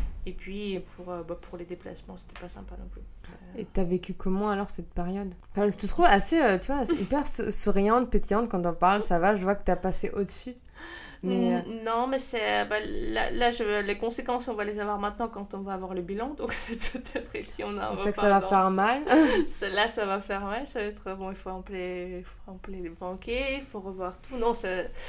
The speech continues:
Speaker 2: Les
Speaker 1: ça va.
Speaker 2: comptables, non, ça
Speaker 1: <laughs>
Speaker 2: va.
Speaker 1: Les comptables, on va, on va trouver un, quelque chose, on fait quelque
Speaker 2: Tu peux
Speaker 1: chose.
Speaker 2: pas mettre un,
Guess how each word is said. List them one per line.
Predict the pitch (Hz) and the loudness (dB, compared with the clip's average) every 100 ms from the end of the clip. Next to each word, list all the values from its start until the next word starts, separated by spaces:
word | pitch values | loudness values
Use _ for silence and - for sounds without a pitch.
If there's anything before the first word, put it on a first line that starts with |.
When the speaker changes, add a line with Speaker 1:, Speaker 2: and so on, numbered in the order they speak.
| - | 0
Speaker 2:
Les | 220 | 2
Speaker 1:
ça | 214 233 | 4 6
va. | 233 | 8
Speaker 2:
comptables, | 196 233 247 247 226 | 12 12 12 10 6
non, | 202 220 262 | 2 2 4
ça | 285 | 4
Speaker 1:
<laughs> | 254 | 8
Speaker 2:
va. | 254 254 262 | 8 8 6
Speaker 1:
Les | |
comptables, | 240 254 254 285 254 240 | 4 2 4 4 2 0
on | 202 | -2
va, | 190 202 | -2 -2
on | |
va | 143 | -2
trouver | 247 - 247 233 226 220 | -4 -4 -4 -4 -2 -4
un, | - - - - - - - | -4 -8 -14 -16 -18 -18 -18
quelque | - - | -12 -6
chose, | - 247 302 | 2 2 2
on | 226 | -2
fait | 233 - | -4 -8
quelque | - 226 | -6 0
Speaker 2:
Tu | |
peux | 254 | 4
Speaker 1:
chose. | 254 | 10
Speaker 2:
pas | 294 311 | 10 10
mettre | 302 285 - | 6 4 4
un, | 269 262 | 6 6